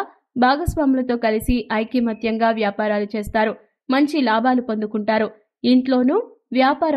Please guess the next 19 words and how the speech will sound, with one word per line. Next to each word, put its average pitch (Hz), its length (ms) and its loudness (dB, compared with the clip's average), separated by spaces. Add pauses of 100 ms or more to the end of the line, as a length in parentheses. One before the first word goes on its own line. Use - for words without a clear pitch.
ప్రదేశాలలోనూ 220 720 -2 (160)
సాంబ్రాణి 226 460 0
ధూపం 214 300 -4
వేయండి. 220 340 0 (420)
ఖచ్చితంగా 269 500 0 (100)
మీపై 240 240 0 (120)
ఉన్నటువంటి 226 460 -2 (100)
ప్రతికూల 226 460 -2
ఫలితాలు, 233 420 -2 (100)
చెడు 208 220 -2
ఫలితాలు 208 480 -2
పోతాయి. 208 400 0 (1080)
ఇక 302 180 -2 (440)
బయట 294 220 0 (120)
స్నేహితులకు 269 640 0 (260)
ఏదైనా 247 300 0 (120)
విషయం 247 260 -2 (100)
మీద, 226 140 0 (320)
ఒక 226 100 -6